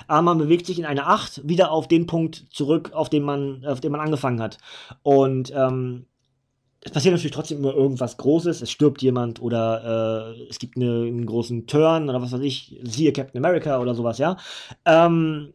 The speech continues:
Hail Hydra, ja. <laughs> Aber, ähm, es ist halt einfach, ja, ich weiß nicht, wie, wie ich das anders ausdrücken soll. Ich find's super gut, ja, um das mal einfach jetzt hier als Fazit reinzuballern, bevor ich mich immer wieder im Kreis drehe und immer weiter irgendwelche Wörter benutze.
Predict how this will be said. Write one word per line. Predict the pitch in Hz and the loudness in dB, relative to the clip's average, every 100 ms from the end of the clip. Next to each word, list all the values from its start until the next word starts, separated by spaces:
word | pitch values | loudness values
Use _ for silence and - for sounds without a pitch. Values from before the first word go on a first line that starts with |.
| - | -2
Hail | 135 143 | 2 4
Hydra, | 135 147 175 240 - | 4 2 0 -2 -6
ja. | 120 127 190 165 | -6 -2 0 0
<laughs> | - - - | -4 -16 -6
Aber, | - 151 165 156 160 156 156 165 175 | 6 8 8 6 6 6 6 4 6
ähm, | 147 147 147 143 139 - | 6 6 0 -4 -8 -4
es | 151 | 0
ist | 190 | 2
halt | 196 185 185 - - _ _ | 4 4 4 -2 -20 _ _
einfach, | 151 165 170 170 160 - - _ _ _ _ _ _ _ - | 0 0 2 2 0 -6 -20 _ _ _ _ _ _ _ -12
ja, | 143 | -12
ich | - | -10
weiß | 135 | -8
nicht, | 143 | -6
wie, | 139 139 | -6 -6
wie | 147 | -6
ich | |
das | 156 | -4
anders | 151 147 | -2 -2
ausdrücken | 139 123 | -2 -4
soll. | 107 - - - | -4 -8 -4 0
Ich | - | 2
find's | 233 | 2
super | 226 202 | 2 4
gut, | 190 240 - - | 4 4 0 -4
ja, | 160 185 | -2 -2
um | - 160 | -4 -2
das | 156 | 0
mal | 160 151 | 0 -2
einfach | 143 135 | -4 -6
jetzt | 147 135 - | -10 -8 -4
hier | 139 | -4
als | 127 | -4
Fazit | - 156 - 170 156 | -4 -4 -2 -4 -4
reinzuballern, | 147 143 135 135 135 | -4 -2 0 2 0
bevor | 131 131 | -2 -2
ich | 127 | -2
mich | 131 | -4
immer | 143 135 | -4 -2
wieder | 123 | -2
im | |
Kreis | 117 135 135 | -2 -2 -2
drehe | 139 120 | -2 -2
und | 123 | -4
immer | 131 117 | -6 -4
weiter | 120 123 117 | -4 -2 -4
irgendwelche | 123 113 113 113 | -6 -8 -6 -4
Wörter | 127 131 | -2 -2
benutze. | 117 110 - 113 | -2 -4 -4 -8